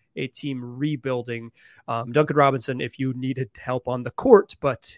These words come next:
if you go this way with trading Dame, you probably are not as worried about the product on the court. Um, yeah, I, I think that's where it starts, right?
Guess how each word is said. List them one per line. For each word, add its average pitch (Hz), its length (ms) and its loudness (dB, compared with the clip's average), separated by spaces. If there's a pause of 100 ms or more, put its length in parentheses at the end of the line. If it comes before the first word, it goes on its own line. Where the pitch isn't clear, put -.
if - 280 -12
you 127 100 -8
go 160 580 4
this 156 300 -4
way 156 220 2
with 143 240 -4
trading 147 280 0
Dame, 143 300 -2
you 131 80 -8
probably 127 400 -8
are 123 120 -16
not 123 260 -8
as 120 100 -10
worried 120 300 -6
about 110 240 -10
the 117 60 -12
product - 420 -12 (420)
on 110 200 -10
the 123 80 -14
court. - 500 -10 (480)
Um, 156 340 0 (720)
yeah, 254 360 8
I, - 140 2
I - 20 6
think 302 160 2
that's 339 140 2
where 175 100 6
it - 40 0
starts, 165 360 0
right? 170 200 2